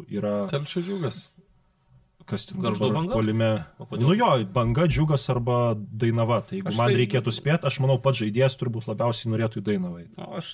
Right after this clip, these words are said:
Speaker 4: tai taip sakyčiau, vėlgi, dar grįžtant prie, e, taip, puolėjui yra svarbu įvarčiai ir jeigu jis būtų įmušęs, sakykime, įvartį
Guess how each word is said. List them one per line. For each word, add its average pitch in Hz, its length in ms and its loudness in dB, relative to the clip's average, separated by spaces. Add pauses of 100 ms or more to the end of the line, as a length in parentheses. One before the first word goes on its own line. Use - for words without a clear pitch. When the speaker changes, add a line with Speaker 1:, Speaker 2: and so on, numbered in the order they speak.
Speaker 4:
tai 170 140 -4 (380)
taip - 300 -8
sakyčiau, 147 540 0 (760)
vėlgi, 123 460 -2
dar 110 240 -6
grįžtant 127 480 -4
prie, 117 220 -4
e, - 800 -6 (400)
taip, 196 340 -2
puolėjui 151 400 0
yra 139 80 2
svarbu 127 460 -4
įvarčiai 175 500 0
ir 139 160 -2
jeigu 135 220 0
jis 120 100 -2
būtų 139 300 -2
įmušęs, 127 340 -4
sakykime, 117 400 -4
įvartį 113 300 -4